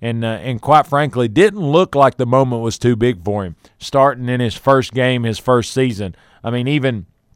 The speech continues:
y-, you know, even the, even the greats, if you go back and look, uh, had some struggles there in their first week of the season. So, uh, you know, I don't think that's a, that's a huge deal,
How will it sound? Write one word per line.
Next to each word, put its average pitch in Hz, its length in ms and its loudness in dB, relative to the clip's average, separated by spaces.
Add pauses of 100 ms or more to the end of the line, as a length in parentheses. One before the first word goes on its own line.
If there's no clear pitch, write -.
(540)
y-, 117 80 -6
you 123 220 -4
know, 120 180 0
even 156 320 0
the, 123 240 -2
even 143 240 0
the 123 80 -2
greats, 117 480 2
if 104 160 -8
you 117 100 -6
go 120 160 2
back 113 280 -2
and 107 120 -6
look, 117 260 0 (300)
uh, 104 180 -4
had 117 260 0
some 107 160 -4
struggles 104 560 -2
there 104 300 -4 (280)
in 107 240 -4
their 104 140 -4
first 110 340 -4
week 110 220 -6
of 98 80 -8
the 95 60 -8
season. 98 500 -6
So, 107 280 0 (300)
uh, 110 300 -4
you 127 100 -6
know, 127 100 -2
I 151 160 4
don't 165 220 2
think 156 160 0
that's 151 240 2
a, 131 120 0
that's 135 260 2
a 123 60 0
huge 123 400 0
deal, 175 380 6